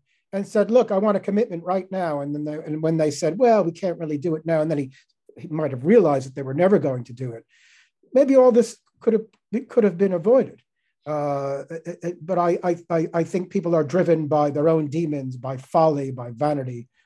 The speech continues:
by ego, and <laughs> those are, those are real obstructions to argument, of course.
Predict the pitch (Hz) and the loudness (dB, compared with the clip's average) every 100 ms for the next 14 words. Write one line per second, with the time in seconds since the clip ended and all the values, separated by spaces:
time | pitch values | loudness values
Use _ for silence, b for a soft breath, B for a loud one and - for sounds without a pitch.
0 | _ 131 131 175 135 143 123 117 127 - | _ -12 -6 -6 -4 -6 -8 -12 -14 -8
1 | 196 175 175 175 143 B B B 185 165 | -2 2 2 2 -2 B B B 0 2
2 | 147 160 147 123 - 139 131 120 113 139 | 0 -2 -4 -8 -8 -8 -8 -14 -14 -10
3 | 127 131 127 117 120 123 160 165 135 _ | -8 -8 -10 -16 -18 -16 -12 -12 -14 _